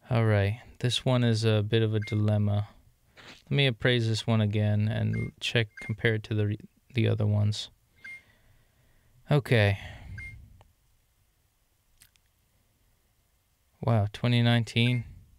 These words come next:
Combi.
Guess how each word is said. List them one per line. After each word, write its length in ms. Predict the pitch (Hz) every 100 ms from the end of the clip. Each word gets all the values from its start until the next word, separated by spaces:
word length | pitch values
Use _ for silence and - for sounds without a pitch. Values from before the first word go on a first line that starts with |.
| _ _ _ _ _ _ _ _ _ _ _ _ _ _ _
Combi. 680 | - 113 113 110 107 107